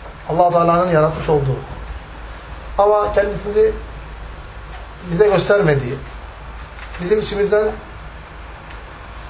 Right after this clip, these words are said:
elçi olarak seçtiği Muhammed sallallahu aleyhi ve selleme gösterdiği o diyarlardan, o mekanlardan bahsediyoruz.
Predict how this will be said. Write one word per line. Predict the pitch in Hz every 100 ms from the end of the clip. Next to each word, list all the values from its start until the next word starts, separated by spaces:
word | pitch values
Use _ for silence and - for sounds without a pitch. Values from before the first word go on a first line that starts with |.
| - - - - - - - - - - - - - - - 202
elçi | 190 185
olarak | 226 202 196
seçtiği | 170 175 196 190
Muhammed | 175 185 202
sallallahu | 202 180 185 175 170
aleyhi | 170 175
ve | 170
selleme | 175 165 170 175
gösterdiği | 151 - 156 160 185 - - - - - -
o | 196 208 202 - - - - -
diyarlardan, | 180 180 180 180 175 175 139 - - - - -
o | 202
mekanlardan | 202 190 196 190 196 185
bahsediyoruz. | 151 131 135 131 - -